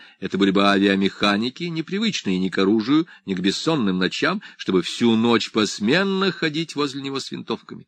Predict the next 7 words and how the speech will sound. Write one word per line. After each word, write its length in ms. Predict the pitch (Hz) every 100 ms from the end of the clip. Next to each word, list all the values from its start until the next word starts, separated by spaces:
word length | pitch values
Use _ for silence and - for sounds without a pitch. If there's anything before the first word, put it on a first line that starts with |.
| _ _ _ _ _ _ _ _ _ _ _ _ - - - _
«У 80 | -
меня 320 | 95 123 143
заело 400 | 104 104 127 107
пулемёт», — 480 | 110 110 107 104 98
сказал 380 | - 92 92 92
он. 160 | 85 - _ _ _ -
«Патрон 540 | 107 113 175 175